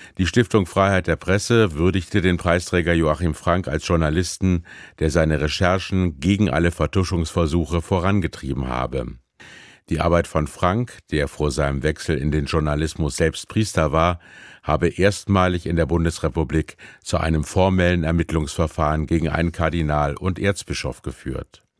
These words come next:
Der erste Preis ist mit zehntausend Euro dotiert. Die Stiftung Freiheit der Presse vergibt ihn seit neunzehnhundertneunundsechzig an Journalisten und Redaktionen,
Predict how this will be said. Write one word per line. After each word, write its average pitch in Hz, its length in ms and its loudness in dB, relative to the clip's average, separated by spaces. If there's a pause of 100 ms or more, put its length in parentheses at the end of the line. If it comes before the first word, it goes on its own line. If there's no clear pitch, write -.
(560)
Der 104 100 4
erste 117 240 4
Preis 107 300 2
ist 90 180 -4
mit 90 160 0
zehntausend 87 640 2
Euro 80 320 2
dotiert. 65 680 -8 (380)
Die 76 80 -2
Stiftung 82 420 0
Freiheit 82 440 0
der - 100 0
Presse 98 500 0 (260)
vergibt - 440 -2
ihn 80 160 2
seit 73 260 0
neunzehnhundertneunundsechzig 87 1500 0
an 76 140 -2
Journalisten 76 640 -2
und 69 160 -4
Redaktionen, 82 680 0